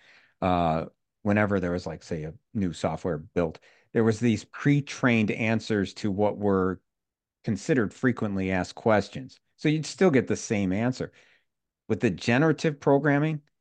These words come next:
it will respond to you like a human. You, you and I can ask the same question to Chat G P T and get the same answer, but it's gonna be res-, the response will be different.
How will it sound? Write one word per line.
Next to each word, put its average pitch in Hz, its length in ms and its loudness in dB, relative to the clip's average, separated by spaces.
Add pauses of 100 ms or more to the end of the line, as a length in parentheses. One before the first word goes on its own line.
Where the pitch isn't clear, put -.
(320)
it 147 220 -2
will 147 200 4
respond 113 560 0
to 120 100 -2
you 92 340 0 (260)
like 95 180 -4
a 101 60 2
human. 151 540 0 (220)
You, 127 260 2 (300)
you 131 260 4
and 151 100 4
I 113 200 2
can 101 160 -2
ask 95 320 -2
the - 100 -12
same 110 340 -2
question 95 640 -2
to 87 480 -4
Chat 98 280 -2
G 101 120 -6
P 92 100 -4
T 107 380 -4 (580)
and 101 140 0
get 117 180 2
the 104 80 0
same 131 380 2
answer, 110 520 -2 (120)
but 107 120 0
it's 101 180 -2
gonna 120 180 0
be 101 160 0
res-, 92 360 -2 (120)
the 104 120 -2
response 110 600 -2
will 104 80 0
be 82 140 -4
different. 143 540 -6